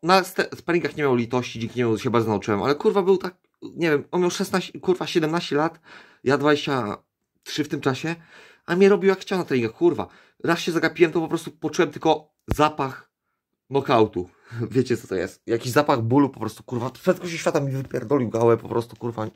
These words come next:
nie wiedziałem, co się dzieje. I gdyby nie to, że jestem od niego wyższy, y, dłuższe ręce, to po prostu, ale po prostu daję radę czasami mu dorównać na sparingach, ale po prostu jest ciężko, gość jest kotem, po prostu, kurwa, będzie jakimś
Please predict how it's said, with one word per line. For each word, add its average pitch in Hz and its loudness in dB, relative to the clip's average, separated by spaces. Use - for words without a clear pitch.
nie 131 -6
wiedziałem, 117 -2
co - -20
się - -16
dzieje. 95 -8
I 127 -4
gdyby 131 2
nie 139 2
to, 135 -4
że 120 -2
jestem 113 -4
od 110 0
niego 104 4
wyższy, 113 -2
y, 95 -4
dłuższe 107 -4
ręce, 113 0
to 101 -8
po 101 0
prostu, 101 -4
ale 120 2
po - -20
prostu 104 -14
daję 104 0
radę 101 -2
czasami 101 -12
mu 92 -8
dorównać 90 -8
na 73 -20
sparingach, - -16
ale 113 2
po - -10
prostu - -14
jest - -20
ciężko, - -10
gość 110 -2
jest 87 -10
kotem, 90 -8
po 82 -18
prostu, - -12
kurwa, 95 0
będzie 90 -4
jakimś 90 -8